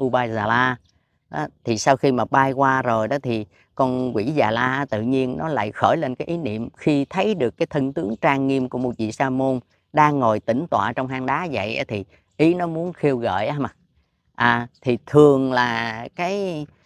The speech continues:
cái, cái tâm của những cái loài quỷ đó nó sân hận lắm, nó hay khiêu chiến lắm. Cho nên là nó muốn đánh vào đầu của, của, của Ngài Xá Lợi Phất đang tĩnh tọa vậy. Thì con quỷ Uba Già La nó mới cản lại, nó nói: Nè, không được nha,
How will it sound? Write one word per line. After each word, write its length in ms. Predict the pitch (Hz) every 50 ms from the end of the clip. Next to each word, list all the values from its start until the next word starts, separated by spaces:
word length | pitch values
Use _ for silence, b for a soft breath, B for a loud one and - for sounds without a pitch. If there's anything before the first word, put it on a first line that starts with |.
| b b b _
cái, 100 | - 185
cái 140 | - - 185
tâm 300 | - 190 170 156 156 151
của 180 | 139 123 123 139
những 200 | 175 151 120 147
cái 100 | 185 180
loài 140 | 151 120 110
quỷ 260 | 104 110 104 123 165
đó 160 | 180 190 190
nó 180 | 190 196 196 190
sân 280 | - - - 180 160 160
hận 220 | 147 131 98 101
lắm, 220 | 107 135 165 180 185
nó 60 | 180
hay 160 | 165 165 156
khiêu 220 | 147 - 175 160 147
chiến 300 | - - 185 185 208 240
lắm. 120 | 220 202 202 b b b b b b b
Cho 120 | - 147
nên 180 | 135 135 131 127
là 100 | 120 107
nó 120 | 104 117
muốn 280 | 143 160 160 170 180 170
đánh 240 | 175 180 214 262 339 302
vào 180 | 139 117 113 110
đầu 320 | 110 107 104 101 104 104
của, 240 | - 113 117 143 165
của, 260 | 160 - 120 120 147
của 200 | 156 151 120 113
Ngài 300 | 143 156 139 110 107 107
Xá 240 | 101 - - 156 170
Lợi 160 | 175 131 113
Phất 180 | - - 165 - -
đang 180 | 143 135 127
tĩnh 220 | - - 113 120 156 -
tọa 220 | 113 104 101 110 117
vậy. 220 | 107 95 95 101 - _ _ _ _ _ _ _
Thì 100 | - 113
con 200 | - 156 151 127
quỷ 160 | 117 139 165
Uba 240 | - 165 147 151 147
Già 180 | 139 135 127
La 260 | 120 127 139 147 151 156
nó 140 | 165 180
mới 120 | 185 185 175
cản 240 | - 127 110 160 185
lại, 200 | 143 104 110 139
nó 120 | 156 165
nói: 160 | 180 180 170
Nè, 260 | 160 135 117 113 110 107 -
không 220 | - 147 147 143
được 240 | 131 113 117 - -
nha, 380 | 147 147 151 156 160 143 117